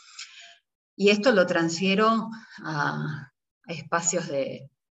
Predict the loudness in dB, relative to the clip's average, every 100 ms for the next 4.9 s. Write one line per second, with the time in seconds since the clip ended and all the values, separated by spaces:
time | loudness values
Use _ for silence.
0 | _ -10 -8 -8 -10 -14 -8 -6 -4 -4
1 | -2 -2 2 4 4 4 0 -6 -4 -4
2 | -4 -4 -6 -8 -12 _ _ -6 -4 0
3 | 0 0 -2 0 0 2 2 0 -8 -8
4 | -8 -6 -8 -10 -16 -14 -14 -16